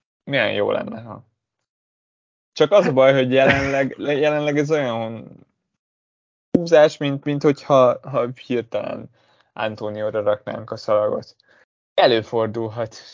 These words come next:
Speaker 1: hogy lő hármat, csak nem fog megtörténni. És, ö, és amúgy nem is Szala a lényeg, mert Szalának szerintem is
Speaker 2: Igen,
Speaker 1: könnyen
Speaker 2: egyébként.
Speaker 1: lehetett volna egy, egy jó meccse.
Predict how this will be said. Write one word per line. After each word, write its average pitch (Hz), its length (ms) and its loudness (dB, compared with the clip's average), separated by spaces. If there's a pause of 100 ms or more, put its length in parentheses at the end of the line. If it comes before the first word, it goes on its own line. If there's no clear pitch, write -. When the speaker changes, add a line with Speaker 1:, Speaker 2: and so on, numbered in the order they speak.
(120)
Speaker 1:
hogy - 140 -12
lő - 220 -8
hármat, 113 720 -8 (220)
csak - 360 -2 (400)
nem - 180 -14
fog 107 180 -10
megtörténni. 113 920 -8 (380)
És, 127 400 -2
ö, 131 200 6
és - 200 2
amúgy 170 160 2
nem 269 140 2
is 381 100 0
Szala 123 300 4
a 107 60 4
lényeg, 110 380 -2
mert 123 240 -4
Szalának 160 360 -2
szerintem 151 400 -2
is 107 60 -8
Speaker 2:
Igen, 147 80 -4
Speaker 1:
könnyen 131 160 -4
Speaker 2:
egyébként. 107 220 -4
Speaker 1:
lehetett 107 340 0
volna 107 340 -2
egy, 104 280 -2
egy 117 140 -2
jó 107 260 0
meccse. 104 520 -10